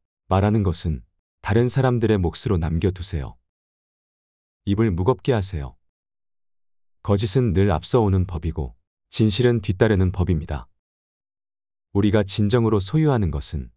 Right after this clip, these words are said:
시간뿐입니다. 가진 것이 달리 아무것도 없는 이에게도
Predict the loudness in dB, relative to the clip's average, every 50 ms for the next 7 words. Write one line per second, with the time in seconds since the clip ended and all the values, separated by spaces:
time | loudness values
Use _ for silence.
0 | _ _ _ _ _ _ -8 -2 0 0 0 0 0 0 0 0 0 -2 -6 -8
1 | -10 -12 -14 _ _ _ _ _ _ _ _ _ _ _ _ _ _ _ _ _
2 | _ _ _ _ _ _ _ -8 -4 -2 0 0 2 2 2 0 0 -2 -4 -2
3 | 0 2 2 2 2 2 2 2 2 2 2 2 2 2 0 2 2 2 0 0
4 | 0 0 0 0 0 -2 -4 -6 -6 -8 -8 -10